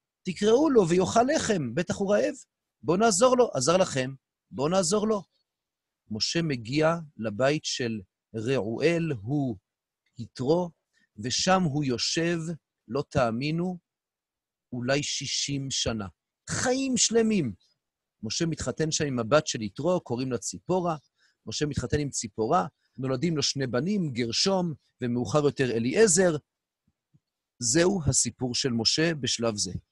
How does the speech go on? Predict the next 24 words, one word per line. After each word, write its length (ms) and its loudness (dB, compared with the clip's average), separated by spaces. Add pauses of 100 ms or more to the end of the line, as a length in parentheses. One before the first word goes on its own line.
(320)
בפרקים 380 2
הבאים, 360 4
בשיעורים 380 2
הבאים, 400 2 (320)
נספר 600 2
על 260 4 (340)
משה, 480 2 (380)
אה, 200 -4
מה 120 2
קרה 260 4
לו 120 4
בהמשך 320 0
חייו, 360 4
אבל 160 -2
כרגע 380 2
אני 100 0
רוצה 180 -4
להתעסק 320 -4
עם 80 -4
שאלה 280 2
אחת 180 -4
שקראנו. 500 -6 (760)
מוזר 400 0
מאוד. 280 -4